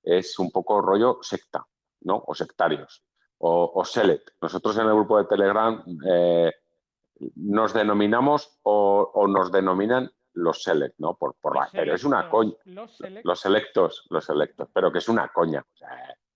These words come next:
Speaker 1: que nadie se lo tome en serio, que nadie se sienta insultado, pero es una coña y a mí me hace gracia, la verdad. Pero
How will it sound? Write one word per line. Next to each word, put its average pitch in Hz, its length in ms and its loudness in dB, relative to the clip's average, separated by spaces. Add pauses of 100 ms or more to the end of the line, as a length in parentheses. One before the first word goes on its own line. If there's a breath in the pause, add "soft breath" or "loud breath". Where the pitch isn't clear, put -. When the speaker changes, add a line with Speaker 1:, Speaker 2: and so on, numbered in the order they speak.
(160)
Speaker 1:
que 80 100 2
nadie 85 200 2
se 95 100 -2
lo 95 140 2
tome 101 240 2
en 98 100 0
serio, 82 440 0
que 73 100 -6
nadie 87 440 2 (260)
se 95 1080 0 (240)
sienta 90 380 -2
insultado, 90 640 -4
pero 92 140 0
es 98 80 -4
una 135 180 -2
coña 139 320 0
y 104 220 0
a 90 120 2
mí 104 120 -2
me 143 100 -2
hace 101 220 0
gracia, 78 340 0
la 76 60 -8
verdad. 76 240 -8 (420)
Pero 113 380 2